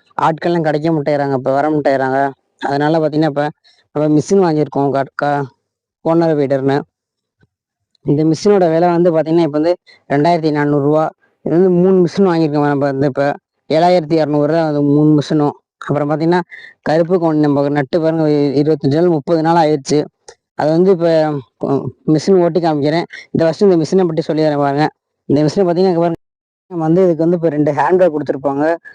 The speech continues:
ஹேண்ட் பேக் இப்ப ஒரே லாங் பைப்பா இருக்கும். லாங் பைப்பா இங்க பாருங்க, இங்க ஒரு போல்ட் கொடுத்துருப்பாங்க. இந்த கல்-, இந்த போல்ட்டை கழட்டி விட்டு நம்ம அட்ஜஸ்ட்மெண்ட் என்ன வ-, வளர்த்தி என்ன பண்ணிக்கலாம். அப்புறம் வந்து இந்த பெண்டு மாதிரி கொடுத்துருப்பாங்க. அப்புறம் பாத்தீங்கன்னா, இதுதான் ரோலரு. இங்க பாருங்க, இதுதான் ரோலர். இது வந்து இப்படி சுத்தும்.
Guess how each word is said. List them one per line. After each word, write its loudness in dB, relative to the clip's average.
ஹேண்ட் 0
பேக் 0
இப்ப -2
ஒரே 2
லாங் 2
பைப்பா 0
இருக்கும். -2
லாங் 0
பைப்பா 0
இங்க -2
பாருங்க, 0
இங்க 0
ஒரு -2
போல்ட் 0
கொடுத்துருப்பாங்க. 0
இந்த 0
கல்-, -2
இந்த -2
போல்ட்டை 0
கழட்டி 0
விட்டு 0
நம்ம 0
அட்ஜஸ்ட்மெண்ட் 0
என்ன 0
வ-, 0
வளர்த்தி -2
என்ன -2
பண்ணிக்கலாம். 0
அப்புறம் -4
வந்து 0
இந்த -2
பெண்டு 0
மாதிரி 0
கொடுத்துருப்பாங்க. -2
அப்புறம் -4
பாத்தீங்கன்னா, 2
இதுதான் 2
ரோலரு. 2
இங்க -4
பாருங்க, -2
இதுதான் 0
ரோலர். 0
இது 0
வந்து 2
இப்படி -4
சுத்தும். -2